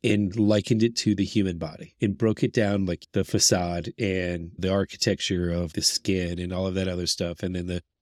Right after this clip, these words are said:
structure, the skeletal system, and then all of the plumbing, piping, and the air,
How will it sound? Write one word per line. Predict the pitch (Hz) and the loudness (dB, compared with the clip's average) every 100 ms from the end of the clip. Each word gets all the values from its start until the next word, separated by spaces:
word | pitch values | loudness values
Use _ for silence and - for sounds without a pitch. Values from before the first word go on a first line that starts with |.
| _ | _
structure, | - - 113 104 - 98 95 - | -2 4 4 4 2 4 2 0
the | 104 | 0
skeletal | - 113 98 90 - | 4 4 4 2 -2
system, | - 95 - 98 101 | 0 0 0 -2 -2
and | - 95 | -4 -2
then | 95 95 90 _ - | 0 -2 -4 _ -8
all | 110 101 | 0 2
of | 98 | 2
the | 85 | -2
plumbing, | - - 101 98 | -4 0 0 0
piping, | - 101 98 104 95 | -2 -2 0 0 0
and | 92 | -2
the | 95 | -2
air, | 101 98 | 0 0